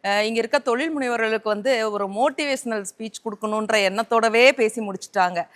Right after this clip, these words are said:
அவங்க தயார் பண்ண ப்ராடக்டை அவங்க முழுசா காட்டல. அவங்க பாருங்க, ஒரு கரண்ட் இல்லாத ஒரு வீட்ல இருக்காங்க.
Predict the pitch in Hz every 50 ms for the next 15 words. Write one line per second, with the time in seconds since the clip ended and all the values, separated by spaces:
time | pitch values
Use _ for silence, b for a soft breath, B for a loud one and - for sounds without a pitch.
0 | B B B B B B - 196 208 208 208 202 202 202 208 226 254 302 311 240
1 | 262 262 254 240 233 - 220 214 208 226 254 - - 254 277 285 254 214 208 208
2 | 202 202 214 214 - 269 247 - - 202 202 220 - 233 208 185 180 185 220 320
3 | 311 B B B - - 208 214 214 214 208 220 220 240 240 214 196 214 247 233
4 | 208 202 - 208 202 208 233 247 240 - 240 214 233 226 226 220 233 226 208 208
5 | 208 214 202 233 208 202 202 - - 208 196 190 180 180 185 226 247